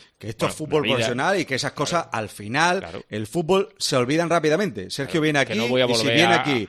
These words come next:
Speaker 2: claro.
Speaker 1: con, con rendimiento, eh, da
Speaker 2: Ramos,
Speaker 1: buenas
Speaker 2: le da un
Speaker 1: prestaciones al, al Sevilla, se lo
Speaker 2: Hombre.
Speaker 1: olvida la gente a, eh, al segundo dos.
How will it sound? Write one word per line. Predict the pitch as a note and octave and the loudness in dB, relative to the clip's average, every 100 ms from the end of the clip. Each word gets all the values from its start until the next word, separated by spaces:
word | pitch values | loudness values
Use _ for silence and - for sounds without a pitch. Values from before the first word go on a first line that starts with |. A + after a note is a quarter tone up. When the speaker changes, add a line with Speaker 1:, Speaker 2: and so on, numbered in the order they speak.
| - | -8
Speaker 2:
claro. | G2+ G2 | -12 -2
Speaker 1:
con, | C#3 C3+ C#3 | 4 4 2
con | C#3 C3 C3 | 0 2 2
rendimiento, | C#3 B2+ C3+ G3 D#3+ A#2 G2 - - _ | 2 2 4 4 2 -2 -4 -6 -20 _
eh, | A#2+ B2+ B2 A#2+ A#2+ A#2+ A#2 A#2+ | -2 0 2 2 0 -2 -4 -6
da | A#2 D3+ E3 E3+ E3+ | 0 2 4 4 4
Speaker 2:
Ramos, | E3+ B3 B2+ | 2 0 2
Speaker 1:
buenas | E3+ F#3+ | 4 4
Speaker 2:
le | |
da | A2 | 4
un | |
Speaker 1:
prestaciones | E3+ - F3 F#3 F3 D3+ | 0 0 0 0 0 2
al, | D3+ D3 - | 2 0 0
al | C#3+ | 0
Sevilla, | C3+ B2+ C#3+ F#3 G#3 - - | 0 -4 -2 0 -2 -6 -16
se | - | -8
lo | A2+ | -4
Speaker 2:
Hombre. | |
Speaker 1:
olvida | A2 G#2 A#2 | -4 -4 -2
la | B2+ | -2
gente | A#2+ C3+ C3 D#3 | -2 -6 -4 -2
a, | D#3+ D3+ | -2 -2
eh, | B2+ B2 | -6 -4
al | A#2 | -4
segundo | - A2 C#3 D3 | -4 -4 0 2
dos. | F#3 - - | 2 0 -6